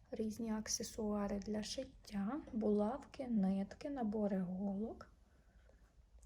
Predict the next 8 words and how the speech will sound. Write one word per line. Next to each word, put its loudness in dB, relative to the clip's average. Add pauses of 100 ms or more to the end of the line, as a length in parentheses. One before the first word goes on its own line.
(760)
Один 4
набір 6
резинок. 0 (280)
Вони 2
йдуть -2
в -18
трьох 0
розмірах. 0